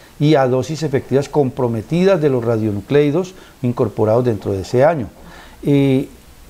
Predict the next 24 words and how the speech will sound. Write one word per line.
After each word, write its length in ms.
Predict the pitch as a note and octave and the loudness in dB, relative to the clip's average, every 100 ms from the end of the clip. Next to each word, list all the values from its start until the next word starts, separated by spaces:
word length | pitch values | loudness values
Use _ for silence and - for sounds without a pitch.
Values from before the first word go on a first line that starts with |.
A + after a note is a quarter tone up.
| - - - | -20 -20 -8
la 380 | D3 C#3 A#2+ A#2+ | -4 0 0 0
letra 420 | C#3 F3+ G#3+ G#3+ | 0 2 2 2
E 240 | E3 F#3 G#3+ | 4 0 -2
significa 560 | F#3 D3+ B2+ B2 D3+ | -4 -2 -2 0 2
dosis 380 | D3+ D3+ F3+ E3 | 2 0 -4 -6
efectiva 640 | D#3+ C#3 - C3 C#3 E3 F3 | -4 -4 -4 -4 0 2 2
anual, 380 | F3 E3 F#3 - - - - - | 2 2 0 -6 -20 -20 -14 -4
está 580 | D3 - D3 C#3 C#3 - | -4 -2 0 0 0 -4
direc-, 300 | C#3+ D3+ F3 | -2 0 2
es 160 | F3+ C#3+ | 0 0
directamente 680 | E3+ F3+ F3+ F3 E3+ D#3 F3+ | 2 2 2 0 0 0 -2
proporcional 960 | E3 - D3 B2+ - B2 A#2 A#2+ D3+ - - - - - | -2 -2 0 -2 0 -2 0 -2 -4 -10 -20 -20 -8 0
con 260 | D#3 D3 | 0 2
la 160 | C3+ B2+ | 0 0
concentración 1080 | C#3 B2+ C3 A2+ A#2 A2 C3+ D3 D#3 E3 D#3+ | -2 -2 -4 -2 -2 -4 0 0 2 -4 -8
activa 560 | D3 B2+ - A3 G#3+ D#3+ | -8 -8 -2 0 2 2
del 180 | C3 | 2
radón, 520 | A#2+ A#2 A2+ C3 E3 D#3+ - - - - | 0 0 2 0 -2 -8 -16 -20 -20 -2
con 240 | E3 D#3 | 0 2
el 120 | C#3+ | 0
factor 440 | B2 B2+ - D3+ C3+ | 0 -2 0 0 0
de 140 | D#3 | 0
equilibrio 580 | C#3+ C3 B2 F#3+ G#3 F#3+ | -2 0 0 2 2 2
radioactivo, 800 | C#3 B2+ A2+ G#2 C#3+ C#3+ E3 | 2 2 0 -2 -2 0 0